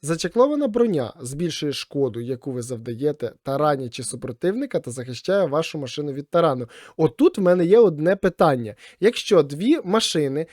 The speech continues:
ваша і супротивника, з цим самим, а, перком зачеклована броня,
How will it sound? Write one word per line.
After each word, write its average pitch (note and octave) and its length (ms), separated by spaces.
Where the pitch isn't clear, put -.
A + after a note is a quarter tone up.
ваша E3+ 460
і E3 100
супротивника, C#3+ 840
з C3+ 260
цим C#4+ 380
самим, E3+ 640
а, C3+ 320
перком F3+ 480
зачеклована E3 680
броня, D3 540